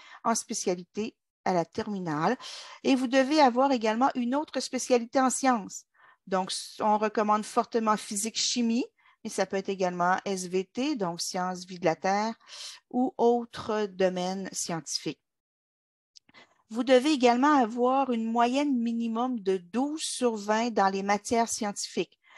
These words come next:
Donc, lorsqu'on regarde vos, vos cours de mathématiques, de physique, de chimie, S V T, et cetera, lorsqu'on calcule la moyenne de ces cours, vous devez avoir une moyenne minimum de douze sur vingt et pas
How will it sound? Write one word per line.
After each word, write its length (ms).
Donc, 460
lorsqu'on 640
regarde 560
vos, 280
vos 160
cours 480
de 240
mathématiques, 880
de 100
physique, 560
de 100
chimie, 560
S 260
V 180
T, 200
et 80
cetera, 520
lorsqu'on 380
calcule 800
la 120
moyenne 460
de 100
ces 280
cours, 420
vous 220
devez 320
avoir 320
une 100
moyenne 400
minimum 500
de 140
douze 340
sur 240
vingt 220
et 140
pas 160